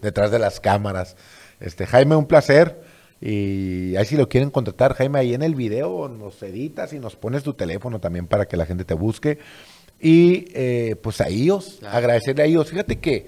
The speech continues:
Speaker 1: estaba viendo la, la revista de ios.
Speaker 2: Oye, de mucha calidad, ¿no? Muy,
Speaker 1: No, está
Speaker 2: muy
Speaker 1: muy
Speaker 2: bonita, muy
Speaker 1: nice, está muy nice. Está como para conservarla, o sea, está muy
Speaker 2: Sí,
Speaker 1: bonita.
Speaker 2: sí, sí.
Speaker 1: Eh, cuarenta centros ios en el,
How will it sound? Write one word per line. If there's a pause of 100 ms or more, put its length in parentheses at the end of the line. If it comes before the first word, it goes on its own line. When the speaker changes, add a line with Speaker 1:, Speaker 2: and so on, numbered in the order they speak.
(340)
Speaker 1:
estaba
viendo
la,
la
revista
de
ios. (120)
Speaker 2:
Oye,
de
mucha
calidad,
¿no?
Muy,
Speaker 1:
No,
está
Speaker 2:
muy
Speaker 1:
muy
Speaker 2:
bonita,
muy
Speaker 1:
nice, (180)
está
muy
nice. (360)
Está
como
para
conservarla,
o
sea,
está
muy
Speaker 2:
Sí,
Speaker 1:
bonita.
Speaker 2:
sí, (200)
sí. (360)
Speaker 1:
Eh,
cuarenta
centros
ios
en
el,